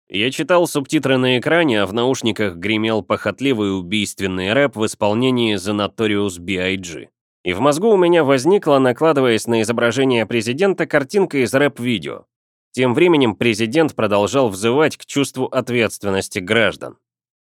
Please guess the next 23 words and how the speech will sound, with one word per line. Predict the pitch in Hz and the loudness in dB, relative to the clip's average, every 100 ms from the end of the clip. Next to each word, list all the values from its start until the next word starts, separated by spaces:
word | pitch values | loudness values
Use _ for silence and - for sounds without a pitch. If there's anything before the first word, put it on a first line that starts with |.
| _ _ _ _ | _ _ _ _
"Каждый | 120 123 107 117 107 | 0 0 2 0 0
из | 101 | 2
нас | 160 165 120 | 4 4 2
должен | 107 160 127 127 107 | 0 2 2 0 0
взять | 90 135 139 110 | 0 0 0 -2
на | 101 | -2
себя | - 110 185 | -4 0 0
личную | 156 151 - 147 135 127 | 2 0 0 2 4 2
ответственность, | 120 120 104 - 85 73 - - _ _ | 2 0 0 -2 -8 -10 -10 -18 _ _
не | 95 | -8
только | 117 185 170 131 | -2 -2 0 0
за | 92 | -2
себя | - 107 107 | -6 -4 -2
и | 95 | -2
своих | - 92 90 | -2 -4 -4
близких, | 90 135 143 - 101 - _ _ | -4 0 0 -2 -6 -6 _ _
но | 117 143 | 0 2
и | 120 | 2
за | 131 | -2
соседей, | - 123 - 104 76 - - _ _ | -4 -4 -4 -4 -4 -10 -20 _ _
за | - 82 101 | -10 -4 -4
всю | - 131 | -4 -4
страну. | 120 - 107 104 71 - | -6 -2 -2 0 -6 -12